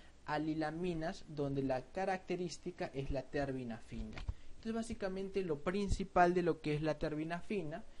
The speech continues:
generalmente se usa una dosis de doscientos cincuenta miligramos para el tratamiento de ¿qué? Fundamentalmente de dermatofitosis, en especial lo que es onicomicosis. Tiene una característica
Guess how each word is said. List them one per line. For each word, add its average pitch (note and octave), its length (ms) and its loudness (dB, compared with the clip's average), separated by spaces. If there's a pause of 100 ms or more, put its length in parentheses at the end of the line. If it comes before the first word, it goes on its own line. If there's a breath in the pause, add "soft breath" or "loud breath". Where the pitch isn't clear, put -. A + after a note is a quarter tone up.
(240 loud breath)
generalmente F3+ 600 2
se E3+ 180 6
usa F3 480 0
una E3+ 240 -2
dosis E3+ 320 0
de D3+ 100 4
doscientos F3 520 0
cincuenta D#3+ 500 -2
miligramos D#3 840 0 (300 loud breath)
para F#3 240 6
el F#3 140 2
tratamiento E3 600 2
de E3+ 160 0
¿qué? A#3 240 0 (200 loud breath)
Fundamentalmente F#3+ 1080 2
de F#3 60 8
dermatofitosis, G3+ 1120 2
en F#3 160 0
especial F3 640 -2 (200 loud breath)
lo D#3 200 2
que D3+ 240 -2
es E3 240 -6
onicomicosis. B2+ 1160 -2 (640 loud breath)
Tiene F3 180 -14
una F#3 140 -12
característica D#3+ 880 -18